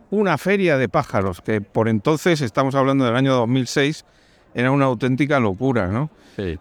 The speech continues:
Speaker 1: Un concepto novedoso y la verdad es que hay que agradecer que se embarcaran en aquello después de venir de la feria inglesa de Rutland, pues entendieron que Extremadura es una tierra de aves, pues tenía que tener su feria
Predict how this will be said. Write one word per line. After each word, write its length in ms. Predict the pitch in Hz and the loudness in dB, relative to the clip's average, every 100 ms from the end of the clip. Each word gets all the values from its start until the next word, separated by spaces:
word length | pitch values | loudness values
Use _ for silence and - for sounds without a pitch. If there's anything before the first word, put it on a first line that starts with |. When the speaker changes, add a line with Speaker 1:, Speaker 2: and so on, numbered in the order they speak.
| - | -2
Speaker 1:
Un 140 | 123 | 0
concepto 840 | 135 135 - 143 - 160 165 151 | 2 2 2 -2 0 0 2 2
novedoso 640 | 127 110 107 139 143 143 147 | 2 0 0 0 -2 -4 -2
y 80 | |
la 120 | 113 107 | 0 0
verdad 280 | 107 113 | 0 0
es 80 | 123 | -2
que 220 | - 139 | -2 0
hay 120 | 131 127 | 0 2
que 80 | |
agradecer 640 | 135 127 123 117 - 147 147 | 0 2 2 0 0 -2 0
que 480 | 123 113 110 107 117 | 0 0 -2 -4 -6
se 160 | - | -4
embarcaran 680 | 117 110 110 107 135 135 131 | -2 0 0 0 0 2 0
en 240 | 127 127 120 | 0 0 0
aquello 400 | 110 147 147 147 | 0 0 2 0
después 320 | 123 - 120 | 0 -2 0
de 80 | 123 | 0
venir 320 | 120 127 120 | 2 0 0
de 180 | 123 117 | 0 0
la 140 | 110 | 0
feria 240 | - 131 | 0 0
inglesa 460 | 120 120 143 135 131 | 2 2 0 0 0
de 100 | 123 | 0
Rutland, 480 | 123 147 143 147 160 - _ _ _ _ | 0 0 0 0 -4 -10 _ _ _ _
pues 160 | - 113 | -6 -2
entendieron 500 | 110 110 107 123 135 | 0 0 2 2 2
que 80 | 123 | 0
Extremadura 920 | 110 120 120 117 127 135 135 123 110 | 0 2 2 2 2 0 0 -2 -6
es 180 | 120 110 | -8 -6
una 320 | 123 120 113 110 | 0 2 2 0
tierra 260 | 123 120 | 0 2
de 220 | 117 117 117 | 2 2 2
aves, 480 | 135 139 156 - _ _ _ _ _ - | 2 0 -4 -12 _ _ _ _ _ -8
pues 120 | 120 | -6
tenía 240 | - 117 127 | -2 2 2
que 100 | 117 | 2
tener 200 | 113 110 | 0 0
su 140 | 107 | -2
feria 440 | - 170 165 104 | 0 2 2 0